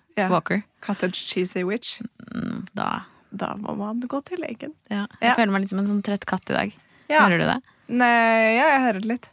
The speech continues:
Speaker 2: Ja, jeg har sånn trøtt kattstemme.
Speaker 1: Ja, det er lov.
Speaker 2: Det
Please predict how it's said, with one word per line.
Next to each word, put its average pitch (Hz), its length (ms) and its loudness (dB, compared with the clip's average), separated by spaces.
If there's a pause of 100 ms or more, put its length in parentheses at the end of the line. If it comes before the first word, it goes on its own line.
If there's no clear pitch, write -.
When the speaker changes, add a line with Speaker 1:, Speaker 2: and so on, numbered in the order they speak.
(160)
Speaker 2:
Ja, 208 220 -2
jeg 208 80 -4
har 208 120 0
sånn 190 320 -2 (180)
trøtt 196 200 -4
kattstemme. - 600 -4
Speaker 1:
Ja, 247 160 0 (460)
det 175 80 -6
er 226 80 0
lov. 214 180 0 (440)
Speaker 2:
Det 208 120 0